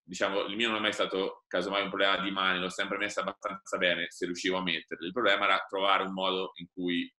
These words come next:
spostarmi ed andare dove, dove si alzava. Per me è molto, molto importante, non lo so, però questo sono io, è una cosa che, eh, io mi scon-, mi concentro molto a guardare l'alzatore avversario. Io non guardo mai la palla.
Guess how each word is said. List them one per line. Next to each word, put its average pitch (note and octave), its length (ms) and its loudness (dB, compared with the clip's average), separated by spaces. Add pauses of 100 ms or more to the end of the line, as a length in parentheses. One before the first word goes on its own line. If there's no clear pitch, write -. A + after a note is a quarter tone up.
(120)
spostarmi F#2 800 0
ed E2+ 80 4
andare E2 420 2
dove, D#2+ 320 -2
dove D#2+ 140 -4
si - 140 -8
alzava. C#2+ 360 -4 (560)
Per A#2 280 2
me D#3 160 4
è F#3 60 6
molto, C3+ 400 -2
molto B2 240 -2
importante, A2+ 800 2
non G2 100 0
lo G2 60 -4
so, - 340 -2 (120)
però G#2+ 200 0
questo A2 180 -6
sono F2 280 -4
io, E2+ 200 2
è F2+ 60 0
una F#2 80 -4
cosa G2 280 4
che, F2 480 2
eh, D#2+ 580 -2 (500)
io D3+ 320 6
mi C3 100 0
scon-, A2+ 320 -4
mi G#2+ 120 -4
concentro A2+ 540 2
molto C3 720 0
a G#2 180 4
guardare A2+ 720 4
l'alzatore G2 640 0
avversario. D2+ 600 -2 (280)
Io B2+ 100 0
non A#2+ 160 -2
guardo A2 320 2
mai A2 160 4
la G#2 100 4
palla. D2 400 -2